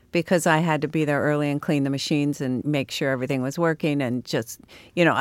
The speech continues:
I, I didn't have to align usually, but I had to check the machines because just in case, you know, they got out of alignment.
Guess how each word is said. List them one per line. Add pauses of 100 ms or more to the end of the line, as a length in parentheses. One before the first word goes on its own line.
(120)
I,
I
didn't
have
to
align
usually,
but
I
had
to
check
the
machines
because (240)
just
in
case,
you
know,
they (100)
got
out
of
alignment.